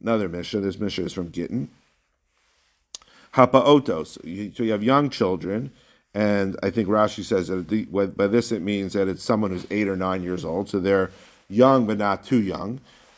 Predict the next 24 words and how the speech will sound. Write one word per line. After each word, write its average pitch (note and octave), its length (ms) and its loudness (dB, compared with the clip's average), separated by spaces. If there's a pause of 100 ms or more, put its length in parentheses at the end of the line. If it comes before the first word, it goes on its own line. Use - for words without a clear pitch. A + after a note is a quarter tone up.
Uh, G2 140 0
mechan, A2+ 840 4
mi-, G#2+ 160 -2 (340)
mechan, A#2 480 0
mekach, G2+ 360 2
mechron, G#2+ 480 -2
mechron. C2 400 -10
What G2+ 180 -2
they G2 140 -2
purchase D#3+ 720 2 (420)
and G#2+ 160 -2
what G#2+ 240 4
they, G#2+ 440 2
um, G2+ 500 -2 (160)
and G#2 80 0
what G#2 160 2
they G2+ 140 -2
sell C#3 540 6
are G#2+ 120 4
valid, G#2 600 2
b'metaltlin, G2+ 840 -2 (120)
when A#2 180 0
it A2+ 160 -4
applies A#2+ 760 4